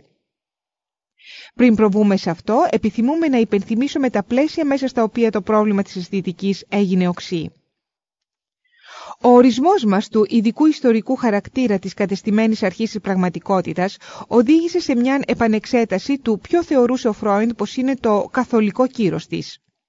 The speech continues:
Αμφισβητήσαμε το κύρος αυτό, έχοντας κατά νου την ιστορική δυνατότητα της κατάργησης των αποθητικών ελέγχων που επιβάλλει ο πολιτισμός.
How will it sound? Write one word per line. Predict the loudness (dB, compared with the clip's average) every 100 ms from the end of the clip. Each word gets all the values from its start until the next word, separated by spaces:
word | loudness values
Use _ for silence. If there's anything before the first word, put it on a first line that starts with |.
| _ _ _ -20 -18 -4
Αμφισβητήσαμε | 0 2 2 2 0 0 0 0
το | -2
κύρος | 0 0 0
αυτό, | -4 -6 -2 0 0
έχοντας | -2 -2 -2 -2
κατά | -2 -2 0
νου | 0
την | 0 0 0
ιστορική | -4 0 -2 0 -2
δυνατότητα | 0 0 0 -2 0 -2
της | -4
κατάργησης | -6 -4 -2 -2 -2 -6 -6
των | -2 -2 0
αποθητικών | -2 -4 -4 -4 -4 -2 0
ελέγχων | 2 0 0 -2 -4
που | 0 0 0
επιβάλλει | -2 -2 0 0 0
ο |
πολιτισμός. | 0 -2 -2 -4 -2 -4 -8